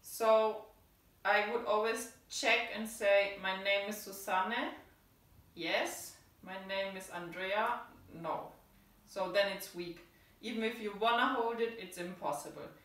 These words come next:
And then you can test different things, what you wanna know. Like, "Is this milk good for me?" No. "Is this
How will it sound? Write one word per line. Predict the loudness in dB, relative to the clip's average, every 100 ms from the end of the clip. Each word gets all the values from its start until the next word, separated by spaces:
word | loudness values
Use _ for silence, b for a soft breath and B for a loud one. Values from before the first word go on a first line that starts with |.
| B B B
And | -4 0
then | 0 0
you | -2
can | -4 -4 -2
test | 0 -2 -4
different | -6 -4 -6 -6
things, | -6 -6 -6 -10 -6
what | -4 -4
you | -8
wanna | -8 -6 -6
know. | -4 -4 -4 -10 -20 _ _ _ _ _ -16 -4
Like, | -2 0 -2 -6 B B B B B B B -20 _ -2
"Is | 0 -2 -2
this | 0 2 0 -2
milk | 0 0 -2 -12 -8
good | -4 -4 0
for | 0 0
me?" | -4 -6 -8 -16 -20 -14
No. | -4 0 0 -2 -12 -20 _ -20 -20 _ _ _ _ -4
"Is | -2 -2 -4
this | -2 0 0 -6 -10